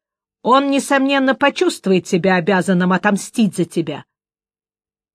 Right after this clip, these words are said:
«И не сомневайся», — взревел Лютик, бледный как смерть. «Можешь быть уверен, сукин сын, убей меня тоже, потому что, клянусь, в противном случае я подниму против тебя весь мир.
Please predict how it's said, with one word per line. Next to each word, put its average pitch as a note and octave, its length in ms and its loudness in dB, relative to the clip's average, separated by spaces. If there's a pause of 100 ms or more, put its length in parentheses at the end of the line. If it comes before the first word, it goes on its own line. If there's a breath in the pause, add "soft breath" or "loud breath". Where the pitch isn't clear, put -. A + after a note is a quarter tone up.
(140)
«И E3 100 -4
не E3+ 160 -2
сомневайся», — G#3 1120 0
взревел G3 500 0
Лютик, C4+ 540 -2 (160 soft breath)
бледный F#3+ 440 0
как F#3+ 200 -4
смерть. - 500 -6 (800)
«Можешь F#3 380 0
быть A3+ 200 2
уверен, A#3 380 2
сукин C4 380 -2
сын, G#3+ 360 -2 (600)
убей F#3+ 320 4
меня G#3+ 300 0
тоже, A3+ 340 2
потому G3 340 0
что, - 220 -4
клянусь, F#3 680 -2 (600)
в - 160 -20
противном G#3+ 580 0
случае A#3 460 -2
я A3 160 2
подниму A3+ 480 0
против A#3+ 400 -2
тебя B3 260 0
весь A#3 260 -4
мир. C#4 380 -2